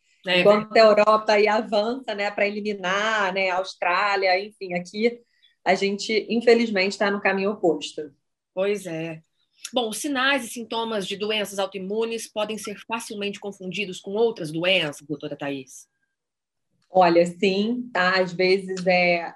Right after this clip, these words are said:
Speaker 2: assim, os principais sinais, né, que as pessoas têm que ficar de olho são muita fadiga, né, que muitas vezes é até confundido com a própria depressão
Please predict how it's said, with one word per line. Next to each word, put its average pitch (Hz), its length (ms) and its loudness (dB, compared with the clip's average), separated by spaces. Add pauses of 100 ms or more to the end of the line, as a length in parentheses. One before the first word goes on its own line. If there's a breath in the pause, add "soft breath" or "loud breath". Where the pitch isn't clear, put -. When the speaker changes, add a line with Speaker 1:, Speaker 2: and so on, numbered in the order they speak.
(120)
Speaker 2:
assim, 202 260 -2
os 190 120 -8
principais 269 500 -2
sinais, 196 580 -2
né, 185 120 -6
que 185 80 -10
as 170 80 -10
pessoas 185 340 -6
têm 196 180 2
que - 100 -14
ficar 175 580 -4
de 180 160 0
olho 190 340 4
são 156 380 -2
muita 240 340 0
fadiga, 185 800 0 (540 soft breath)
né, 185 220 4
que - 400 -6 (180)
muitas 262 400 2
vezes 208 440 4
é 202 140 4
até 196 220 0
confundido 214 720 -4
com - 80 -4
a 196 80 0
própria 226 300 0
depressão 208 800 -2